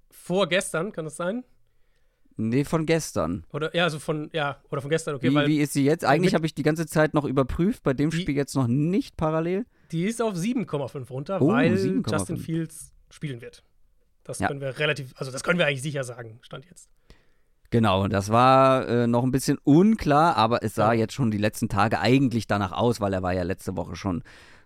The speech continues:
Speaker 2: kurz davor sozusagen. Ist halt die Frage, also er wird die Offense der Bears besser machen,
Speaker 1: Mhm.
Speaker 2: ganz klar. Und angsteinflößend ist das, finde ich, was die Lions defensiv da machen, auch nicht unbedingt. Also kann da vielleicht sogar was für die Bears gehen?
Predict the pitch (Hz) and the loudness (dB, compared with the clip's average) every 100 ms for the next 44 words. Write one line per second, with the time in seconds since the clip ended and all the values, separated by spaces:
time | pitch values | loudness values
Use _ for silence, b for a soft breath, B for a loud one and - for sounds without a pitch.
0 | - 151 160 143 117 151 156 143 - 117 | 0 0 2 0 0 2 2 0 0 2
1 | 113 127 147 b b b b b _ - | 2 2 -2 b b b b b _ -20
2 | _ - 156 147 160 151 156 139 123 135 | _ -14 -4 0 0 2 2 4 0 0
3 | 127 120 170 143 131 127 131 - 101 104 | 2 4 2 2 0 2 0 2 0 2
4 | 98 - 107 165 175 180 190 247 - - | 0 0 2 2 2 0 0 -4 -6 -20
5 | _ - 113 170 117 110 - 110 110 190 | _ -16 -10 -4 -2 -2 0 2 4 4
6 | 120 110 131 156 - 143 123 143 151 - | 0 2 2 2 0 -2 0 -2 -2 -2
7 | 120 - 120 - 135 - 143 135 120 117 | -2 -2 -4 0 0 0 0 0 0 -4
8 | - 110 107 110 - 135 214 233 123 101 | -2 0 2 0 2 2 4 4 2 0
9 | 101 101 92 92 107 113 107 156 202 - | -2 -2 -2 -2 -2 -4 2 2 2 0
10 | 107 101 - 113 104 104 107 104 98 110 | -2 -2 -2 0 2 0 0 -2 -2 -6
11 | 117 131 180 151 135 127 127 123 135 120 | -4 -2 -2 -2 -2 -2 -2 -2 -2 -6
12 | 104 98 95 - 262 - | -4 -4 -4 -4 -4 -4